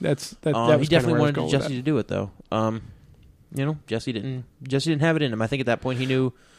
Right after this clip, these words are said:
Speaker 2: that it was time to walk away.
Speaker 1: Yeah.
Speaker 2: That there, this is one last thing that he's not gonna ha-, let Heisenberg talk him into doing or get him to do is, and the,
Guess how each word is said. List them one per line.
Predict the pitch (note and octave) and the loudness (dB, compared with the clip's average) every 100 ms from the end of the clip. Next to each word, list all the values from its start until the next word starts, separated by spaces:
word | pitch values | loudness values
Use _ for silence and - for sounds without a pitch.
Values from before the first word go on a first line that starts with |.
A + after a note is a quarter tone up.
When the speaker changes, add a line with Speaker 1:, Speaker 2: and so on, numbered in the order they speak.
| - - - | -20 -20 0
Speaker 2:
that | C#3 - | 0 4
it | C#3+ | 4
was | C#3+ | 4
time | D#3 D#3 | 4 2
to | D3+ | 2
walk | C3+ C#3 A2 | 2 2 0
away. | G#2 - F#2+ - | -4 -6 -10 -4
Speaker 1:
Yeah. | C3 A2 - | -2 -2 -2
Speaker 2:
That | C3+ | 2
there, | C#3+ | 4
this | B2+ C#3 C#3 C3+ - - - | 4 4 2 0 -10 -16 -8
is | B2 | -4
one | B2 C3 C3+ | 0 0 2
last | B2 A#2 | 0 0
thing | A#2+ A#2 | -2 -2
that | A2 | -4
he's | A2+ | -2
not | A#2 A2+ | -2 -2
gonna | A2+ G2 | -2 -4
ha-, | - - - | -6 -8 -6
let | A2+ G#2 | -2 0
Heisenberg | A2 A2 G#2 A2 G#2+ G#2 _ _ - - - - | 0 0 -2 -4 -4 -8 _ _ -20 -20 -16 0
talk | C#3 B2 | 0 2
him | A#2+ | -2
into | A2+ G2 | -4 -2
doing | A#2+ A2 A2+ G2 | -2 -2 -4 -4
or | G2 | -6
get | G#2 A2 | -2 -2
him | A#2 G#2+ | -2 -2
to | |
do | G2+ C3+ G#2+ | 0 0 0
is, | F#2+ G#2+ | -2 -4
and | - F#2+ F2 D2 | -6 -6 -6 -10
the, | A#2+ | -8